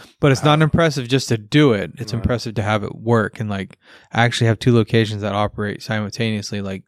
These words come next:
Speaker 1: the exact same way.
Speaker 2: Yeah.
Speaker 1: Like, I like that idea. That, that, I like that.
Speaker 2: And it, it just
Speaker 1: But also the thought of having two locations still stresses me out. <laughs> Even if it was, even if I'm like, it's as easy as I'm making it sound.
Speaker 2: Just,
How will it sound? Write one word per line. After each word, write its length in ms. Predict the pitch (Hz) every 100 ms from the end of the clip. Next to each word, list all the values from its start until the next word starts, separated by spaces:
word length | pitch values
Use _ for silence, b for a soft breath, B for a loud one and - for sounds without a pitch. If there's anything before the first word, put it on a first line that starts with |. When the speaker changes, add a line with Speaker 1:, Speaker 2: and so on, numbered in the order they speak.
| _
Speaker 1:
the 100 | 117
exact 260 | 101 101 101
same 220 | 101 101
way. 240 | 104 98
Speaker 2:
Yeah. 200 | 98 98 104 b b b b b -
Speaker 1:
Like, 200 | 113 98 -
I 120 | 131
like 280 | 139 131 120 -
that 260 | 127 120 107
idea. 500 | 104 101 104 104 98
That, 220 | 101 98
that, 300 | 110 110 101 - _ _ _ _ _ -
I 60 |
like 200 | 117 110
that. 300 | - 101 - _ _ _ _
Speaker 2:
And 120 | 120 117
it, 140 | 117
it 80 | 110
just 220 | 127 - _
Speaker 1:
But 100 | 156
also 260 | 156 185 190
the 120 | 160
thought 200 | 139 160
of 60 | 139
having 240 | 135 123
two 160 | 117 127
locations 460 | 113 - 110 104 98
still 160 | 117
stresses 380 | - 117 - -
me 160 | 107 104
out. 80 | 107
<laughs> 920 | 127 - - - - - _ - 143
Even 240 | 208 214
if 120 | 196
it 100 | 180
was, 320 | 165 175 151 147 B B
even 220 | 185 190
if 100 | 185
I'm 140 | 160 151
like, 140 | 135
it's 160 | 139 139
as 100 | 135
easy 320 | 151 143 139
as 100 | 123
I'm 140 | 120
making 240 | 120 117 113
it 80 | 104
sound. 380 | 120 117 139
Speaker 2:
Just, 200 | 147 110